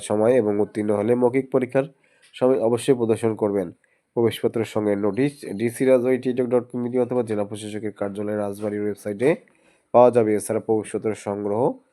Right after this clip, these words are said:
আহ, সংক্রান্ত, আহ, শুধু সংক্রান্ত এসএমএস শুধুমাত্র যোগ্য প্রার্থীদের মোবাইল ফোন নম্বরে প্রেরণ করা হবে। অনলাইনে আবেদনপত্রের প্রার্থীর, আহ, প্রদত্ত মোবাইল ফোন নম্বরে পরীক্ষা সংক্রান্ত যাবতীয় বিষয়ে যোগাযোগ করা হবে বিধায়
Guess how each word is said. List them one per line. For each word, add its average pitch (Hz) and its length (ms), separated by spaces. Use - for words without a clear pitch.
আহ, 104 120
সংক্রান্ত, 139 540
আহ, 110 600
শুধু 110 480
সংক্রান্ত 127 600
এসএমএস 135 360
শুধুমাত্র 139 460
যোগ্য 120 260
প্রার্থীদের 120 400
মোবাইল 107 280
ফোন 107 180
নম্বরে 104 320
প্রেরণ 107 260
করা 104 260
হবে। 98 240
অনলাইনে 104 340
আবেদনপত্রের 101 560
প্রার্থীর, 110 580
আহ, 101 180
প্রদত্ত 123 520
মোবাইল 131 380
ফোন 131 200
নম্বরে 127 500
পরীক্ষা 110 480
সংক্রান্ত 104 460
যাবতীয় 104 420
বিষয়ে 98 400
যোগাযোগ 101 400
করা 101 180
হবে 98 220
বিধায় 107 340